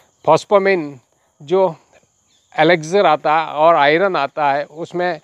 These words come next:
दो प्रकार की दवाइयाँ वो भी आती है। इस प्रकार से Supradin, बहुत सारी दवाइयाँ हैं जो Neurobion, Polybion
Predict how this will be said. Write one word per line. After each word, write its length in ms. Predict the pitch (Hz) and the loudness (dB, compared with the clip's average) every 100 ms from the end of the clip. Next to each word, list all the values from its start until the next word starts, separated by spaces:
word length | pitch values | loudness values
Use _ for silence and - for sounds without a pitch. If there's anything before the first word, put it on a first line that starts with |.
| _ _ _ | _ _ _
दो 220 | 131 117 190 | -6 0 2
प्रकार 320 | 202 185 165 | 4 2 2
की 80 | 160 | 0
दवाइयाँ 340 | 147 156 156 | 2 2 0
वो 200 | 113 143 | 0 -2
भी 140 | 202 | 2
आती 300 | 202 143 147 143 | 0 0 -4 -6
है। 180 | 143 135 _ _ _ | -6 -8 _ _ _
इस 120 | 170 | -12
प्रकार 340 | - 196 196 196 | -6 -2 0 0
से 280 | 196 196 160 - _ _ _ _ | 0 -4 -4 -14 _ _ _ _
Supradin, 640 | 175 156 185 185 190 135 113 _ _ _ _ | -8 -2 0 2 0 -4 -14 _ _ _ _
बहुत 320 | 123 135 202 - | -8 -2 -2 -2
सारी 300 | 226 233 226 | -2 -2 -2
दवाइयाँ 420 | 160 151 175 156 | -2 0 0 -2
हैं 200 | 135 160 _ _ _ _ - | -4 -10 _ _ _ _ -2
जो 220 | 202 214 | 0 0
Neurobion, 840 | 151 135 139 170 190 180 190 135 117 _ _ _ _ | -2 -6 -2 0 0 0 0 -2 -8 _ _ _ _
Polybion 640 | 143 175 190 156 185 170 | 0 2 0 0 -2 -2